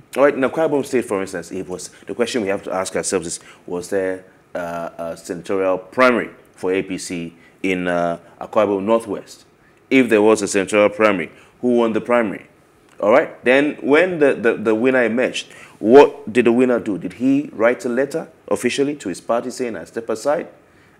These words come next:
And did the party inform inec that, um, their, their candidate had stepped aside to now conduct a fresh election, like what happened in Ebonyi State? It was quite clear that, um,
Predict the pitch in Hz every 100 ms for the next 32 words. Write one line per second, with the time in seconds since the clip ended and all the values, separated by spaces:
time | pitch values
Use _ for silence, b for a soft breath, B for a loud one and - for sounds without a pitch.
0 | - 107 98 95 120 117 117 101 117 107
1 | 131 175 180 - b b - 98 - 101
2 | 95 92 90 90 95 92 92 78 90 95
3 | 92 - 113 110 107 92 - 117 - 98
4 | 113 123 - b b b b _ _ _
5 | - 147 135 156 156 139 143 139 123 -
6 | 143 139 127 135 156 175 147 139 185 160
7 | 165 147 127 120 123 120 165 104 B B
8 | B - 139 139 175 180 151 104 95 113
9 | 107 120 113 113